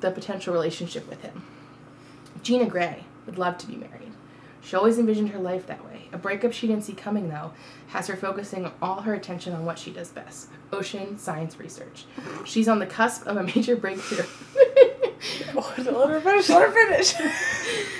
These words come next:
Speaker 1: Um, and she needs Mark's Bishop's perspective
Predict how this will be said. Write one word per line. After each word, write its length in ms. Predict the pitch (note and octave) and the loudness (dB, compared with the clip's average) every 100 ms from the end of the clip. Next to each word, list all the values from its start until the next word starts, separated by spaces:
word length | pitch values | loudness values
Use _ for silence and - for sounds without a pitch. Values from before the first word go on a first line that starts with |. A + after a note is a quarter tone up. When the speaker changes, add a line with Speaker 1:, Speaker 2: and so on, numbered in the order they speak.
| - - | 0 6
Speaker 1:
Um, 280 | A#3+ A3+ G#3+ | 8 8 4
and 160 | A#3+ | 0
she 140 | C4+ A#3 | 2 2
needs 240 | B3 A#3 | 4 4
Mark's 340 | A3 A3 - - - - | 4 4 0 -14 -18 0
Bishop's 400 | G#3 G#3 A3 G#3+ | 2 4 2 0
perspective 520 | - G#3 G3+ F#3 F#3+ | -4 -4 -4 -4 -4